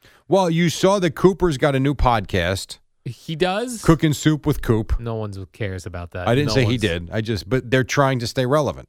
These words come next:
Speaker 2: Okay.
Speaker 1: Eli, I don't know what the hell he's doing.
Speaker 2: Eli is getting a,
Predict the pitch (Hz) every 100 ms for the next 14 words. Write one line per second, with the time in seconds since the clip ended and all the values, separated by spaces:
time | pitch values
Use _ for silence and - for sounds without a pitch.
0 | _ 123 107 - 107 98 98 _ - 143
1 | 175 156 135 123 110 92 120 98 90 92
2 | 98 76 69 76 73 _ 202 214 220 190
3 | - 165 147 135 165 160 151 151 - 139
4 | 139 135